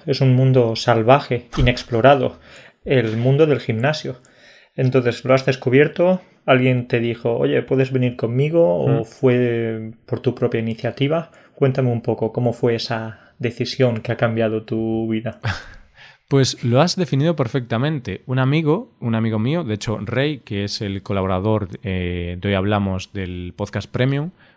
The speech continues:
Speaker 2: pues Rey me dijo, en abril, creo, me dijo, "Buah, no tengo nadie con quien ir al gimnasio, no tengo compañero de gimnasio". Y yo dije, "Oye, pues si quieres puedo ir yo contigo". Y él me dijo, "Ah, pues estaría muy guay, vente, vente".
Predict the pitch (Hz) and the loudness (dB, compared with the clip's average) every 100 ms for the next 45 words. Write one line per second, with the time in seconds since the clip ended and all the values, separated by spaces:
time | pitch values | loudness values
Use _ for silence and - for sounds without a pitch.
0 | - - 110 131 143 156 117 104 110 110 | -10 -2 0 4 2 2 -2 -2 -2 -2
1 | 110 101 95 104 _ 95 85 92 143 180 | -4 -4 -6 -10 _ -10 -6 0 2 2
2 | 143 127 147 175 - _ _ _ _ - | 0 0 0 0 -6 _ _ _ _ -14
3 | 127 98 98 104 113 - 104 101 156 - | -6 -4 0 0 0 0 -2 0 -2 -4
4 | 131 123 123 143 135 123 117 117 123 117 | -6 -6 -2 0 4 4 4 2 2 2
5 | 110 113 107 113 110 113 107 101 107 98 | 0 -2 -4 -4 -2 0 -2 -4 -6 -4
6 | 113 104 92 98 110 110 107 104 101 104 | -4 -4 -6 -6 -4 -4 -4 -2 -2 -2
7 | 104 95 98 107 101 - 90 _ _ _ | -4 -4 -6 -4 -6 -8 -18 _ _ _
8 | _ _ - 139 151 127 98 - 170 147 | _ _ -2 2 4 2 -4 -2 2 2
9 | 110 - - 104 - 92 143 180 - 110 | -2 -10 -10 -10 -8 -4 -2 -2 -2 -2
10 | 92 95 98 95 160 101 87 _ _ - | -2 -4 -4 -6 -6 -6 -10 _ _ -20
11 | - _ 123 113 98 - 214 202 - 104 | -20 _ -2 -2 -4 -4 -4 -4 -6 -8
12 | - 127 165 147 113 143 - 117 160 127 | -6 -4 -2 -2 -2 -2 -2 -2 -4 -2
13 | 117 160 113 | -4 -4 -10